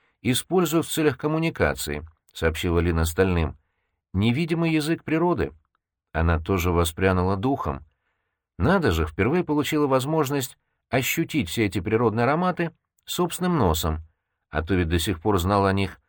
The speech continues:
в основном чисто теоретически. Это открытие и приободрило её,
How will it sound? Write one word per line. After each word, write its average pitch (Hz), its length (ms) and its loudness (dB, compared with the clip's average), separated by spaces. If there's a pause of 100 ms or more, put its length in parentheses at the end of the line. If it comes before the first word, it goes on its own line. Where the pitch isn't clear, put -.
(180)
в 80 80 -2
основном 95 380 2
чисто 101 320 -4
теоретически. 120 800 -4 (1040)
Это 90 260 2
открытие 107 600 0 (340)
и 85 220 2
приободрило 87 720 0
её, 127 340 0